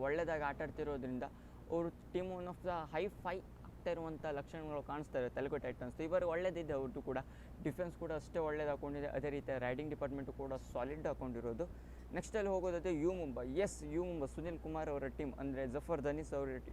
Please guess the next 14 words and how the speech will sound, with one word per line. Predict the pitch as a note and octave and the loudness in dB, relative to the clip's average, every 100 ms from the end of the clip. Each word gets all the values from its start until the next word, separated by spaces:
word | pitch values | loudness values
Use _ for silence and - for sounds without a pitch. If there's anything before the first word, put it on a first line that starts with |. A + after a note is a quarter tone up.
| C#3+ | -2
ಇರುವಂಥ | C#3 C#3 B2+ A#2 | 0 0 0 -2
ಟೀಮು. | D3 B2+ B2+ - - - - D#3 | -2 -2 -4 -8 -10 -10 -2 2
ಯು | F3+ | 2
ಮುಂಬಾ | C3+ A#2 B2+ D#3 | 2 0 -2 0
ಆರು | G#3 F#3+ | 2 0
ಮ್ಯಾಚಸ್ನ | E3 E3 E3 D#3+ | -2 -4 -4 -2
ಆಟ | D3+ D#3 | -2 -2
ಆಡ್ಕೊಂಡು | D3 D3+ C3+ B2+ | -4 -2 0 0
ನಾಲ್ಕು | D#3 F3+ F#3+ | -2 -2 -2
ಮ್ಯಾಚ್ನ | E3+ - D#3+ D#3 | -2 -2 -2 -2
ವಿನ್ | D#3 D#3 | 0 0
ಆಗಿರೋ, | D3+ D3 | 2 2
ಅದೇ | D3 D3 | 2 2
ರೀತಿ | C3 | 0